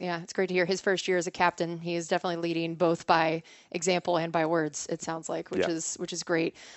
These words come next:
Speaker 1: Um, for you, this was your biggest yardage game of the season. So what was working well for you in the receiving game out there?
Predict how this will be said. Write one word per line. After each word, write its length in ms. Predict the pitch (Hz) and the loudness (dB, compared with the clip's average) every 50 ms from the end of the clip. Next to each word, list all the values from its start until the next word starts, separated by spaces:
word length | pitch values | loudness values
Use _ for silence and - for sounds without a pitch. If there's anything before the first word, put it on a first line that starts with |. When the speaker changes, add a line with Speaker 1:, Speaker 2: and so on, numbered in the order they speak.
| - - | -12 -2
Speaker 1:
Um, 440 | - 208 208 202 190 180 170 170 - _ - | 2 4 4 4 4 2 0 -4 -8 _ -4
for 140 | - 254 247 | 0 2 2
you, 200 | 226 247 294 285 | 4 4 2 4
this 200 | 214 214 208 - | 4 2 4 4
was 180 | 220 226 202 | 2 4 4
your 100 | 202 196 | 2 4
biggest 480 | 180 196 180 190 185 - - - - - | 4 4 4 4 2 2 0 -2 -4 -4
yardage 460 | 185 180 185 190 214 226 214 185 - | 0 4 4 6 6 4 2 0 0
game 420 | - 180 156 160 160 160 180 196 - - | 0 0 0 0 -2 -4 -8 -10 -6 -4
of 180 | 190 185 175 | -4 -2 -2
the 80 | 180 175 | -2 -2
season. 400 | - - 180 165 156 190 185 185 | -2 0 0 0 0 0 0 0
So 160 | - - 185 | 0 0 2
what 220 | 180 196 202 - | 4 4 2 4
was 340 | 190 196 196 190 185 - - - - - - - - | 4 4 4 6 4 2 0 -2 -8 -20 -20 -8 0
working 320 | 202 214 208 - 214 196 185 | 0 0 0 2 -2 0 2
well 160 | 185 185 185 | 2 2 2
for 140 | - - 190 | 0 -2 0
you 180 | 180 180 185 | 2 4 4
in 100 | 180 180 | 4 2
the 80 | 175 170 | 2 0
receiving 380 | 170 165 - 190 175 190 185 | 0 0 0 -2 -2 -2 -2
game 180 | 170 170 - - | -2 -4 -4 -4
out 140 | - - - | -6 -6 -6
there? 200 | - - - | -6 -6 -6